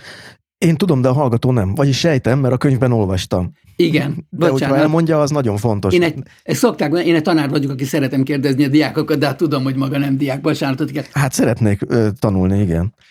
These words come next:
Speaker 2: Nézze, akkor legközelebb jön ez a két csirke, akkor nem kell újra megbirkózniuk. Tehát tulajdonképpen az egész közösség számára energiaspóroló,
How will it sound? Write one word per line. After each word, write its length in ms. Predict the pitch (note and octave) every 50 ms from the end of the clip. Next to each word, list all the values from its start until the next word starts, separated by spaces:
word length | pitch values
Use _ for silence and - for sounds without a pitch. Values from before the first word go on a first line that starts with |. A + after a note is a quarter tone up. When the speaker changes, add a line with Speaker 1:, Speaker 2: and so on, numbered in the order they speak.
| _ -
Speaker 2:
Nézze, 360 | - G#3 G#3 D#3+ D#3+ C#3 - -
akkor 200 | - C3+ - F3+
legközelebb 640 | G3+ B3+ C4+ C4 - - F3+ D3+ F3+ D#3+ D#3 D3 D3+
jön 140 | F3 E3
ez 140 | D3+ C#3+ C3
a 100 | D3+ C#3+
két 260 | - - E3 D#3 D3+
csirke, 540 | - - D3 D3+ C#3 C#3 - - D#3 F3+ G3+ - - _ _
akkor 240 | - C3+ - G3 G#3
nem 260 | A#3+ C#4 C#4+ E4 -
kell 160 | - D#3 C#3+
újra 320 | C#3 D3+ E3 D#3 D3+ D3
megbirkózniuk. 1040 | C#3 C3+ C3 A2+ A#2 - - - - - - - A#2 C3 C#3 C3+ C#3 D3+ D#3+ D3+ - - - - - _
Tehát 240 | - D#3 C#3+ C3+
tulajdonképpen 600 | - B3+ C4+ - - D3 B2 C#3 D3+ D3 - D#3
az 140 | D3+ C#3 -
egész 360 | - B3+ B3 - D#3 D3 C#3+
közösség 520 | - - F#3 F3 E3 D#3 D3 - - - C3
számára 680 | - - E3 C#3+ C#3+ C#3 C#3 C3+ C#3 C3+ D3+ E3+ F3+ - - - - - _ _ _ _
energiaspóroló, 1900 | A#3 B3+ B3 G3+ D#3 C#3 C3+ C3+ B2 C#3 D3 D3 D3 C#3+ C#3+ C#3+ C#3+ C3+ - - - - - G3 G3 F#3 E3 C#3+ C#3 C3 C#3 C#3 C#3+ D3 D#3 F#3+ -